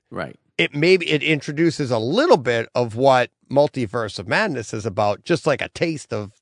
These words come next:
Speaker 2: the multiverse idea. But it
Speaker 1: Right.
Speaker 2: was, it was more Spider-Man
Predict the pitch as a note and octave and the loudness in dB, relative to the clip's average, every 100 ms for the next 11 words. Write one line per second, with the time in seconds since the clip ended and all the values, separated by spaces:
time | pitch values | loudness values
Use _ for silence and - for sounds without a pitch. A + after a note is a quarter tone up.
0 | - F#3+ B2+ B2+ A2+ G2 G2+ - F#2+ F#2+ | -10 -2 0 0 -4 -6 -8 -6 -8 -6
1 | G3 A2 - - _ _ _ _ _ _ | -4 -4 -4 -14 _ _ _ _ _ _
2 | - C#3+ C3+ B2+ B2+ - - C#3 B2+ C#3 | 4 4 4 0 -2 -4 0 0 2 8
3 | D#3+ C3+ A#2+ - C3+ A#2+ G#2+ | 8 8 2 0 2 2 -6